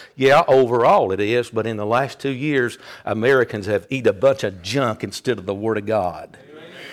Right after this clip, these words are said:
And it's no wonder there's nineteen children, eighteen, nineteen children dead in Texas because the devil got in that young man. Amen, preacher. And the devil, and listen, when the Russians, when the Russians went into space just to hear a while back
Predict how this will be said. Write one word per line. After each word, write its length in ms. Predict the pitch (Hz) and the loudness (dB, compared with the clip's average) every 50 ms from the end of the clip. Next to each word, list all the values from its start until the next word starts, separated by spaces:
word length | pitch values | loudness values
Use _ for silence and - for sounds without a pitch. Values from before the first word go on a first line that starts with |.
| - - - | -14 -6 -2
And 100 | 117 135 | 0 0
it's 180 | 143 - - | 2 0 0
no 140 | 131 147 143 | 2 2 2
wonder 300 | 139 147 165 165 139 135 | 4 4 2 2 2 2
there's 200 | 127 127 110 90 | 0 0 -2 0
nineteen 600 | 123 135 139 139 127 117 - - 139 135 127 117 | 0 2 2 2 0 -2 -6 -6 -4 -4 -4 -4
children, 400 | 107 - 127 131 127 123 120 110 | -4 -4 -2 -2 0 0 0 -2
eighteen, 340 | 123 131 117 - 135 127 127 | -2 -4 -4 -4 -6 -4 0
nineteen 380 | 127 131 127 127 - 131 117 | 0 0 -2 -2 -4 -8 -8
children 400 | 104 - 143 139 120 113 101 95 | -6 -4 -4 -4 -4 -4 -6 -4
dead 240 | 98 123 143 147 139 | 0 2 4 4 4
in 100 | 135 120 | 2 -2
Texas 560 | 110 - 156 139 - - - - 110 104 - - - - - - - | -2 0 0 0 0 0 -2 -4 -4 -4 -6 -14 -18 -20 -20 -14 -2
because 480 | - 127 123 - 135 127 120 113 107 101 | -2 -2 0 2 4 4 4 4 2 2
the 140 | 113 107 107 | 4 4 4
devil 680 | 98 95 - 95 - 160 160 151 123 - 98 92 90 | 2 -2 -12 0 4 6 8 8 6 6 2 -4 -2
got 240 | 90 101 95 90 95 | 0 0 0 0 -2
in 140 | 95 95 95 | -4 -6 -4
that 180 | 95 101 101 | -6 -6 -6
young 240 | 104 95 90 90 90 | -6 -8 -8 -8 -8
man. 280 | 90 92 90 82 80 - _ _ _ _ _ _ _ - - - - - - - - - - - _ _ _ - | -10 -10 -12 -14 -18 -20 _ _ _ _ _ _ _ -20 -20 -20 -20 -18 -18 -18 -18 -20 -20 -20 _ _ _ 4
Amen, 500 | 147 175 180 175 165 156 151 139 110 92 | 6 8 8 8 6 4 4 2 2 -2
preacher. 420 | - - 110 101 - 127 139 131 - _ _ _ _ _ - _ - - - - | -4 -6 -6 -6 -4 -8 -8 -8 -10 _ _ _ _ _ -20 _ -20 -12 -2 2
And 180 | 143 147 139 | 2 4 4
the 60 | 131 | 4
devil, 280 | 123 151 180 185 165 160 | 6 8 8 8 6 6
and 180 | - 139 151 151 | 4 4 6 6
listen, 340 | 165 208 175 - - - - - - - - - _ | 6 6 6 4 2 -8 -12 -18 -20 -20 -20 -10 _
when 200 | - 175 175 156 | 4 6 6 8
the 120 | 147 151 139 | 6 6 6
Russians, 640 | 143 185 247 269 240 - - - 147 117 117 - - - - - _ _ - | 6 6 8 6 6 4 0 -2 -2 -4 -4 -6 -10 -12 -16 -20 _ _ 2
when 140 | 165 185 175 | 4 6 6
the 120 | 156 151 | 6 6
Russians 520 | 147 175 220 262 240 - - 170 131 110 | 6 6 6 6 4 2 0 -4 -4 0
went 160 | 135 170 196 190 | 0 2 2 2
into 160 | 185 170 139 | 2 0 -2
space 480 | - - - 196 202 214 202 - - | -6 0 4 6 6 6 4 2 0
just 220 | - 202 - - - | 0 0 0 0 -4
to 60 | 151 | -8
hear 540 | - - 113 - - - - 147 185 190 170 | -10 -10 -14 -16 -18 -14 -4 0 2 2 4
a 20 | |
while 280 | 160 175 185 185 170 151 | 4 6 6 6 6 6
back 460 | - 175 196 190 - - - - - | 6 4 4 4 0 -4 -10 -18 -20